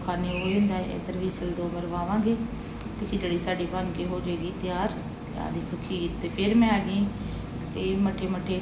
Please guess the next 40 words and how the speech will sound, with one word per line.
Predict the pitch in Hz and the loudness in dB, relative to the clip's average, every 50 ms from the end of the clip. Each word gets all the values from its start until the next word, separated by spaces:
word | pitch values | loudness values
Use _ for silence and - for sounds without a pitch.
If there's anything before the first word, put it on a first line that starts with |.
| - - | -2 0
ਸੇਕ | 196 185 175 - - - | 0 0 0 -2 2 4
ਤੇ | 208 208 | 4 4
ਬਹੁਤ | 202 202 202 208 220 233 220 - - - | 4 4 4 4 4 4 2 0 2 2
ਸੋਹਣੀ | 214 196 208 226 | 4 6 6 6
ਬਣ | 220 208 226 220 214 196 | 6 6 6 6 6 4
ਰਹੀ | 185 175 180 202 | 2 2 2 2
ਸੀ, | - - 240 262 | 2 0 0 2
ਦੇਖਣ | 233 226 220 196 - - 202 190 202 | 2 4 4 2 2 2 0 0 2
'ਚ | - | 2
ਵੀ | 247 240 | 2 4
ਬੜੀ | 214 226 214 214 | 4 4 4 4
ਵਧੀਆ | 208 196 190 190 202 220 226 | 4 2 0 2 4 4 4
ਲੱਗਦੀ | 220 208 208 202 214 226 | 4 4 4 4 2 2
ਤੇ | - 254 | 4 4
ਬਣੀ | 247 226 233 226 214 190 190 | 4 4 6 6 6 6 4
ਵੀ | 208 | 4
ਬਹੁਤ | 202 202 202 208 208 | 4 4 4 4 4
ਜ਼ਿਆਦਾ | 214 208 202 208 208 | 4 4 4 2 2
ਸਵਾਦ | - 208 196 190 180 170 - | 2 0 0 2 0 0 0
ਸੀ। | - 240 269 285 - - - - - - - - - - | 0 0 0 0 -2 -6 -6 -8 -8 -8 -8 -6 0 2
ਖੁੱਲ੍ਹੀ | 208 202 202 226 | 4 6 6 6
ਬਣਾਈ | 233 240 254 254 233 214 202 | 6 6 6 6 6 6 4
ਸੀ | 202 - 214 202 | 4 2 0 0
ਕਿਉਂਕਿ | - 202 196 208 240 | 0 2 4 4 6
ਰੋਹ | 233 220 214 220 220 | 6 6 6 6 6
ਅਸੀਂ | 220 226 214 | 4 4 2
ਤੁਹਾਨੂੰ | 214 226 226 226 220 220 | 4 6 6 6 6 6
ਪਤਾ | 226 - - 190 196 | 2 0 0 2 2
ਸੀ | 208 - - | 2 0 0
ਘਰ | - - 220 220 - - | 2 2 2 2 2 2
ਕਢਾਈ | 190 190 214 226 240 226 | 2 4 6 8 8 6
ਸੀ | 226 233 247 294 339 - - - - - - - - - - - - - - | 6 4 2 2 2 0 -4 -6 -6 -6 -8 -8 -8 -8 -8 -8 -8 -6 -6
ਤੇ | - - - | -6 -2 0
ਖੀਰ | 214 208 202 190 190 185 | 2 4 4 4 2 2
ਅਸੀਂ | - - 214 240 - - - | 2 4 2 2 2 2 0
ਖੁੱਲ੍ਹੀ | 226 202 190 202 | 0 2 2 4
ਬਣਾਈ | 202 208 208 202 196 180 170 | 4 4 4 4 4 2 2
ਸੀ। | - - - - - - - - - - - - - - - - | -2 -4 -4 -4 -4 -4 -4 -4 -6 -6 -6 -6 -4 -4 -2 -2
ਤੇ | - 208 | 0 -2
ਫਰੈਂਡ, | - - 214 208 214 233 240 | 0 2 2 6 6 6 6